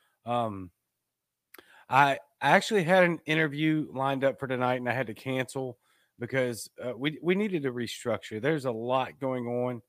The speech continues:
with, um, Muddied Waters, the Cajun Libertarian, Eskimo Libertarian, all that stuff. And so I needed, uh, some time, a night to kind of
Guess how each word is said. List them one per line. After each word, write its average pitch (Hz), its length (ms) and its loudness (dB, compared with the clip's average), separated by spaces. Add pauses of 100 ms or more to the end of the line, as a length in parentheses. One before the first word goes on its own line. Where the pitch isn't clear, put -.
(440)
with, 123 260 -6
um, 113 540 -2 (420)
Muddied 143 460 0
Waters, 139 600 2
the 113 80 -14
Cajun 131 360 -4
Libertarian, 123 840 -4
Eskimo 123 420 -10
Libertarian, 117 500 -8
all 113 120 -8
that 113 180 -14
stuff. - 380 -8
And 110 100 -12
so 120 140 -8
I 151 100 2
needed, 165 420 -4 (600)
uh, 120 520 0
some 120 280 -10
time, 139 580 0
a - 80 -4
night 131 400 -2
to 123 120 -14
kind 127 260 -4
of 107 160 -4